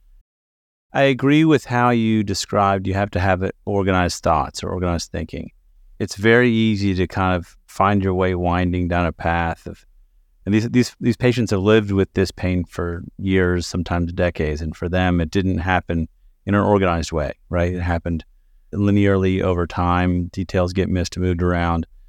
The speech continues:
because it's been such a traumatic event for them in so many ways. So I feel like that's one of my jobs, is to kind of organize all this stuff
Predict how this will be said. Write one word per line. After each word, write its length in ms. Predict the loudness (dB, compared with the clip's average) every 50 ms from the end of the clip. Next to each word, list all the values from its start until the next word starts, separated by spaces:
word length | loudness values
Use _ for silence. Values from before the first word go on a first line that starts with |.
| -8 -4
because 400 | -4 -4 0 4 4 4 4 2
it's 340 | 0 -6 -6 -10 -12 -10 -12
been 260 | -6 -4 -2 -2 -2
such 240 | 0 -2 -4 -2 -2
a 60 | -6
traumatic 480 | -4 -2 -2 0 0 0 0 -2 -2 -2
event 300 | 0 0 0 -2 -2 -4
for 100 | -4 -4
them 140 | -2 -2
in 100 | -4 -4
so 160 | -6 -6 -6 -4
many 140 | -4 -2
ways. 380 | 0 0 2 2 0 -2 -6 -10 -20 -20 -20 -20 -20 -20 -20 -20 -20 -20 -16 -12 -8
So 140 | -2 0 0
I 20 |
feel 120 | 2 4 4
like 80 | 4
that's 140 | 2 2 2
one 120 | 0 2 2
of 100 | 2 2
my 160 | 2 2 2
jobs, 360 | 2 0 0 0 0 -2 -6
is 100 | -8 -6
to 100 | -6 -4
kind 180 | -2 -2 -2 -2
of 80 | -2 -2
organize 520 | 0 0 2 2 2 0 0 0 0 -2
all 220 | -2 0 0 0 0
this 180 | -2 -4 -4
stuff 580 | -6 -8 -4 -2 0 0 0 -2 -6 -16 -20